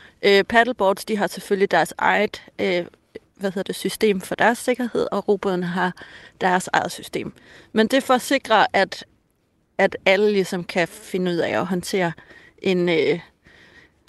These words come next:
overraskende situation. Men der er jo også, og selvfølgelig er vi også, øh, mange, der kan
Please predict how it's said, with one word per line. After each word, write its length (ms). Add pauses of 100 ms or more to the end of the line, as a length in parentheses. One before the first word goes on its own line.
(760)
overraskende 600
situation. 580 (540)
Men 200
der 100
er 140
jo 260 (100)
også, 340
og 120
selvfølgelig 380
er 140
vi 160
også, 340 (120)
øh, 240 (380)
mange, 400
der 180
kan 280